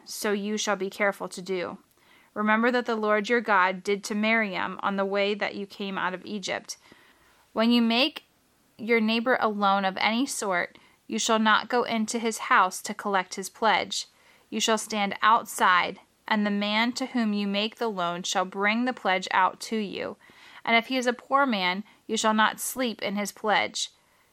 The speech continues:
You shall restore him to the pledge as the sun sets, and that he may sleep in his cloak and bless you.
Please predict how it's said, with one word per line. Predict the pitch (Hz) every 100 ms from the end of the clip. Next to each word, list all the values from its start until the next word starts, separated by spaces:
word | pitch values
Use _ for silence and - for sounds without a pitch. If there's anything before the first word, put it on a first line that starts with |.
| _ -
You | 214
shall | 226 208
restore | 196 - 226 226 247
him | 254 247 254 240
to | - 208
the | 202
pledge | - 202 208 214
as | - 196
the | 190
sun | - 208 220
sets, | 247 190 165 - - - _ _ _ _ _ _
and | - 202
that | 202 -
he | 233
may | 220 202
sleep | - - 226 226
in | 220
his | 208 214
cloak | - 226 185 185
and | 196 190
bless | 202 185 -
you. | 208 202 107 196